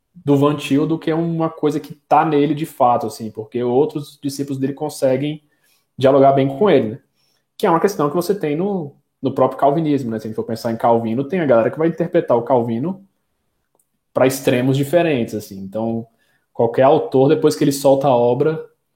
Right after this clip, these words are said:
<laughs> é, ela vira um, um filho sozinho, assim, sem pai, né? Cada um pega e faz o que quiser com ele. Isso é complicado, mas ao mesmo tempo,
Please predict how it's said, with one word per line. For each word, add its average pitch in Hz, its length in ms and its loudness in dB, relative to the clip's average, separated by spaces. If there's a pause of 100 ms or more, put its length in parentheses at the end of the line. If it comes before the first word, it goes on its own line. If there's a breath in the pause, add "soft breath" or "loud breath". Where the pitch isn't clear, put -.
(120)
<laughs> - 460 -20
é, 123 80 -8 (100)
ela 120 300 -6
vira 123 240 2
um, 135 360 -2 (420)
um 123 200 -6
filho 123 680 0 (440)
sozinho, 131 520 0
assim, 110 200 -6
sem 127 260 -8
pai, 107 240 0
né? 104 120 -10
Cada 113 260 -8
um 131 140 -4
pega 123 300 0
e 135 40 -2
faz 139 200 -2
o 135 40 -10
que 147 100 -10
quiser 135 260 -2
com 143 160 -6
ele. 110 220 -4
Isso - 180 -12
é 117 140 -8 (100)
complicado, 139 580 0
mas 160 160 2
ao 160 80 2
mesmo 156 220 0
tempo, 147 480 0